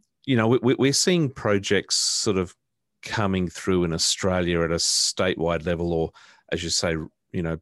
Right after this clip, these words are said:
precinct level, um, the New South Wales digital twin. Um, you know, we're seeing the state of New South Wales releasing a smart places strategy.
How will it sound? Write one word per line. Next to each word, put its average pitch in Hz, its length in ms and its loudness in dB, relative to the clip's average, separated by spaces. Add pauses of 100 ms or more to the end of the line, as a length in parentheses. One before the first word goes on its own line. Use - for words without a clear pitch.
(100)
precinct 87 460 -4
level, 82 380 -4 (420)
um, 85 260 -2 (120)
the 107 100 -2
New 101 140 2
South 98 240 0
Wales 87 180 0
digital 85 420 -6
twin. 80 380 -6 (480)
Um, 82 580 -2
you 92 100 -2
know, 87 140 0
we're 85 80 0
seeing 90 260 0
the 82 80 -2
state 98 240 0
of 87 100 -2
New 90 120 -2
South 82 260 -2
Wales 85 400 -2
releasing 85 680 -2
a 82 40 -2
smart - 400 -4
places - 460 -4
strategy. 82 640 -2